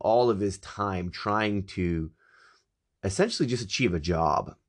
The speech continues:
and be able to support his family. And there is something, something unique about that movie, uh, because the pursuit of happiness is, you know, what everyone's after. And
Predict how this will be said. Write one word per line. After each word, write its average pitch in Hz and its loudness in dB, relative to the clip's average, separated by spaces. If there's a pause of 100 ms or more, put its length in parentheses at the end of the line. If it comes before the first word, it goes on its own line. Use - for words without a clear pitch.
(120)
and 90 2
be 101 2
able 95 2
to 87 -2
support 80 -4
his 78 -12
family. 69 -8 (400)
And 87 0
there 101 4
is 98 2
something, 147 2 (100)
something 123 0
unique 110 2
about 87 0
that 90 -2
movie, 87 -4
uh, 85 -4
because 95 -2
the 101 2
pursuit 113 -2
of 185 6
happiness 101 0 (420)
is, 92 0
you 95 -4
know, 76 -6
what 92 0
everyone's 95 2
after. 87 -2
And 85 -8